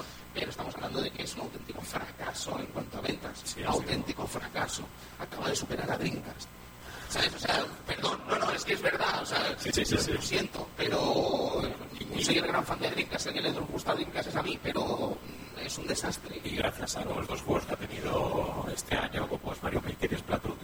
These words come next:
Speaker 1: No,
Speaker 2: eh,
Speaker 1: no, con,
Speaker 2: triunfado.
Speaker 1: con, con que nos podemos quedar con esto, con que la audiencia de Nintendo, eso sí, es casi la más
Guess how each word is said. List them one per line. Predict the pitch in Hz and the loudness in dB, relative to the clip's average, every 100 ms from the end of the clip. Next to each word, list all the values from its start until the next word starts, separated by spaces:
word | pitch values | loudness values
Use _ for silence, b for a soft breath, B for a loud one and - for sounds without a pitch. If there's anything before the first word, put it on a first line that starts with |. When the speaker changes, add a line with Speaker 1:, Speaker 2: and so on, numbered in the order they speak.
| - | 2
Speaker 1:
No, | - | 4
Speaker 2:
eh, | B B B B - - - | B B B B -8 -8 -4
Speaker 1:
no, | - - | -2 0
con, | - | 0
Speaker 2:
triunfado. | - - - | -2 -4 -4
Speaker 1:
con, | |
con | - - | -2 -2
que | - | -2
nos | - | -6
podemos | - - - | -6 -6 -2
quedar | - - | 0 0
con | - - | -2 -2
esto, | - - - | -2 -2 -4
con | - | -4
que | - | -2
la | - | -2
audiencia | - - - - | -2 -4 -2 -2
de | - | -2
Nintendo, | - - - | -4 -6 -6
eso | - - | -4 -4
sí, | - - | -2 0
es | - - | 0 -2
casi | - - | -2 -4
la | - - - | -4 -6 -4
más | - - - | -4 -2 -4